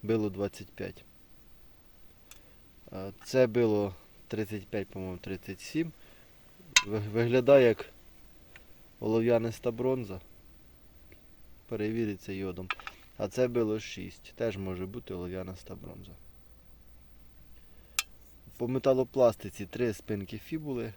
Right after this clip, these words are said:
дві цілі і одна погнута, поламана. Е, язичок від пряжки, голочка з вушком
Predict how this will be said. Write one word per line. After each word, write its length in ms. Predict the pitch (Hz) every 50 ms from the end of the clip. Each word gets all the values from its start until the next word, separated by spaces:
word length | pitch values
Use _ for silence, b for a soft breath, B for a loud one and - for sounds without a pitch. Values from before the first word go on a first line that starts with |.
| - -
дві 320 | 110 98 95 95 104 104
цілі 500 | 95 - - - 151 147 135 120 113 107 - - B B B B B B - -
і 80 | - 101
одна 340 | 101 101 95 104 101 92 90
погнута, 520 | - - 120 127 123 123 117 - - 95
поламана. 580 | 90 - 95 92 101 101 101 98 95 95 95 92
Е, 1400 | - - - - - - - - - - - - - - - - - - - - - - - - - - - - -
язичок 520 | - 110 107 113 117 - - 117 104 -
від 140 | 104 98 -
пряжки, 460 | - 139 139 156 151 - - - 131 - - - - - - - - - - - - - - - - - - - -
голочка 600 | - 90 95 104 110 117 127 127 - - - 131 127 - - - - - - - - - - - - - - B B B B B B B B B B - -
з 60 | 98
вушком 580 | 92 98 120 151 175 - - - 123 107 104